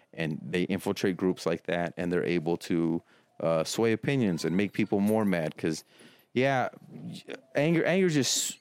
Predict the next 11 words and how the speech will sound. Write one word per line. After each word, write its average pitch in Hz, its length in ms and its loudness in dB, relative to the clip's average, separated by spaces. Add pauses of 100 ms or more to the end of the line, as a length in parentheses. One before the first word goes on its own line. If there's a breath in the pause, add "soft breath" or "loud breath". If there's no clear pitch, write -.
spreads 120 580 0
so 120 260 2
quickly 107 520 0
on, 85 160 0 (100)
on, 90 340 0
on 98 140 0
Facebook 87 460 -2 (280 loud breath)
'cause 165 120 2
everybody's 185 300 2
so 120 140 4
angry. 107 440 2